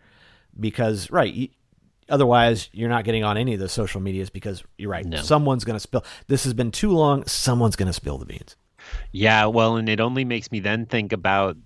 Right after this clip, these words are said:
Speaker 2: there is a week coming up where we get the two episode finale of Bad Batch
Speaker 1: Ugh.
Speaker 2: plus Mando. So there's a full two hours of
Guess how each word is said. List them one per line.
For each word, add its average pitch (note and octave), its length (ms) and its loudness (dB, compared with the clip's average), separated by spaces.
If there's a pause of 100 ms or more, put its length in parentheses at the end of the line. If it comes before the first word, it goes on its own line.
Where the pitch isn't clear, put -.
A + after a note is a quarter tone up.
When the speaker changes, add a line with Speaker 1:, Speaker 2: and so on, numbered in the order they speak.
Speaker 2:
there G2+ 180 -2
is A2 180 0
a A2+ 80 -2
week G#2 240 -4
coming G#2 320 -6
up A2+ 200 -2
where G2+ 120 -4
we F#2+ 120 -6
get F2 260 -6
the F#2+ 140 -6 (540)
two B2 280 0
episode G2+ 520 -2
finale G#2 640 -2
of D#2 120 -8
Bad E2 300 -4
Batch E2 460 -6
Speaker 1:
Ugh. E3 160 -6
Speaker 2:
plus C3 320 2
Mando. F2 480 -4
So - 140 -12
there's G#2+ 260 -2
a A2 60 -4
full A2+ 340 -2
two A2+ 320 -6
hours F#2+ 360 -2
of F#2 240 -10